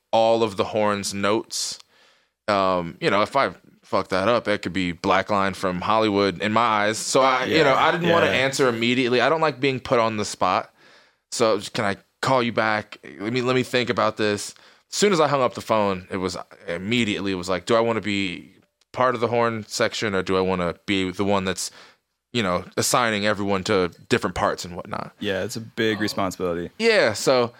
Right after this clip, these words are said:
Speaker 1: I called him back, told him I'd be down, and Coachella was the first performance with Harry and the band, and, uh, I thought that would be it. I genuinely thought, like, "Cool, let's just go back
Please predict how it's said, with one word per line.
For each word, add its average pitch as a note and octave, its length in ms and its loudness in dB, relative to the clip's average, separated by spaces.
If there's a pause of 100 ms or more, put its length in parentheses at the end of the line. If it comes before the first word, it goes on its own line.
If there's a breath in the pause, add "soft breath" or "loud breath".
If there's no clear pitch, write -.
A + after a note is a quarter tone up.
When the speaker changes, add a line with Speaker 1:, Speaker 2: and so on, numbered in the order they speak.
(420 loud breath)
Speaker 1:
I C3+ 260 2 (220)
called A#2 240 2
him A2+ 80 -4
back, A2+ 260 0 (280)
told A2 200 4
him A2+ 80 0
I'd A2 120 2
be A2+ 80 -2
down, A#2+ 460 2
and F#2 280 -2 (240)
Coachella A#2 440 2
was A2+ 160 0
the A#2 100 -6
first A2+ 340 0
performance A2 540 -2
with A2+ 120 -4
Harry A2 380 2
and G#2+ 100 -2
the G#2 60 -4
band, A2+ 560 -2 (640 soft breath)
and, G#2 360 0
uh, G2+ 180 2
I F2+ 40 -2
thought G#2+ 280 0
that F#2+ 160 2
would F#2+ 140 -4
be G#2+ 180 2
it. A#2 220 0
I G#2 100 0
genuinely A2 680 0
thought, G#2+ 340 0
like, F#2 220 0
"Cool, A#2+ 340 2
let's A2 140 -6
just - 160 -6
go G2+ 120 2
back G2+ 220 0